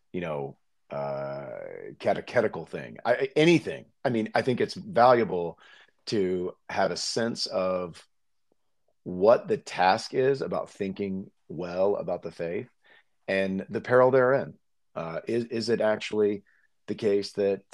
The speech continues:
um, that, that even in doing instruction, is the desire for some kind of, uh, not change necessarily, but some kind of growth in faith? Or is it about, uh,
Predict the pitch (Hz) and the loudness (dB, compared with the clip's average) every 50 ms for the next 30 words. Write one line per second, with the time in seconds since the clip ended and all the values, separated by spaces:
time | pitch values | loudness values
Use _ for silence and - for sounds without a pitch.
0 | - - - 85 87 90 87 87 87 85 82 80 - _ _ - - 98 87 - | -20 -12 -6 -4 -2 -2 -2 -2 -4 -6 -8 -12 -14 _ _ -8 -4 -4 -4 -4
1 | - _ _ _ _ - 101 95 90 85 - _ _ _ - 110 117 117 117 117 | -6 _ _ _ _ -6 -6 -4 -4 -6 -10 _ _ _ -4 -2 -2 0 0 0
2 | 110 104 98 92 101 101 98 98 95 92 87 82 - - 104 95 92 - - - | 0 0 -2 -2 -2 -2 -2 -2 -2 -4 -8 -8 -6 -4 -2 -2 -2 -2 -4 -4
3 | 95 92 90 90 90 - _ _ _ _ _ - - 113 98 107 104 104 117 104 | -4 -4 -6 -8 -10 -14 _ _ _ _ _ -6 -6 -4 -2 -2 -2 -2 -2 0
4 | 196 208 87 101 220 240 175 117 - 208 135 92 - - - 101 95 101 95 - | 0 2 4 6 4 4 2 0 -2 -4 -4 -2 -2 -4 -4 -4 -4 -4 -6 -6
5 | 95 90 90 90 85 87 82 80 76 69 - - - _ _ - - 78 73 71 | -4 -4 -4 -4 -4 -6 -6 -6 -8 -12 -16 -20 -20 _ _ -14 -10 -8 -8 -6
6 | 76 76 - - - - - _ _ - - - - - 131 - - - - - | -6 -8 -8 -10 -12 -16 -18 _ _ -16 -14 -12 -10 -10 -10 -10 -10 -10 -12 -10
7 | 82 80 78 73 71 69 - 73 73 - - - - 80 73 73 78 80 80 73 | -8 -8 -10 -10 -12 -12 -12 -12 -10 -10 -8 -8 -6 -6 -6 -6 -6 -8 -10 -10
8 | 80 76 - - 101 92 92 92 92 90 90 85 80 78 71 78 76 - 87 87 | -10 -10 -8 -6 -6 -6 -6 -8 -8 -8 -8 -8 -8 -10 -10 -12 -14 -12 -8 -4
9 | 90 90 92 101 - - - - - - 85 76 78 - - 95 92 101 - 135 | -2 -2 -2 -2 -4 -6 -10 -16 -12 -12 -10 -10 -12 -8 -4 -2 0 0 0 -2
10 | - _ _ _ - - - - - - - 139 139 165 165 147 175 151 135 123 | -4 _ _ _ -20 -20 -20 -20 -2 4 6 8 8 8 8 8 6 6 8 10
11 | 117 113 113 113 - _ _ _ _ _ _ _ _ _ _ _ _ - - - | 10 10 10 8 6 _ _ _ _ _ _ _ _ _ _ _ _ -18 -8 -2
12 | 123 113 110 107 107 110 | 2 4 4 4 4 2